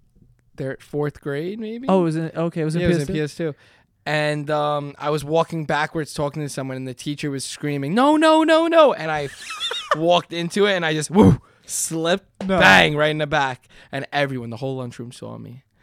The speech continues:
Speaker 1: And
Speaker 2: You
Speaker 1: I was
Speaker 2: felt,
Speaker 1: like,
Speaker 2: was it a lot?
Speaker 1: I was like, "Was, is it that bad?" It was pink. That's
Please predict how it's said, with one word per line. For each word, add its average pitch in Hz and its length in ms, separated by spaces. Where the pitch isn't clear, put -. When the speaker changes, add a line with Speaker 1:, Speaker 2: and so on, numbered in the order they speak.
Speaker 1:
And 190 100
Speaker 2:
You 185 60
Speaker 1:
I 151 40
was 156 80
Speaker 2:
felt, 202 240
Speaker 1:
like, - 200
Speaker 2:
was 170 120
it 180 80
a 160 80
lot? 143 380
Speaker 1:
I 139 40
was 143 80
like, 127 140
"Was, 127 160
is 131 160
it 123 120
that 131 200
bad?" 123 240
It 147 60
was 127 160
pink. - 580
That's - 140